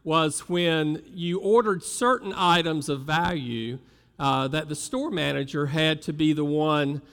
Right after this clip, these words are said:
uh, to open those specific things as they came in. And one of those was jewelry. And so, uh, our store <clears throat> had a, a jewelry counter,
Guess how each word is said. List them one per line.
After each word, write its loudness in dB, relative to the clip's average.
uh, 2
to 0
open 0
those -2
specific -8
things -4
as -4
they -4
came -6
in. -2
And -6
one -4
of -6
those -4
was 0
jewelry. 2
And -8
so, -2
uh, 0
our 0
store 4
<clears throat> 0
had 4
a, 4
a 2
jewelry 4
counter, 0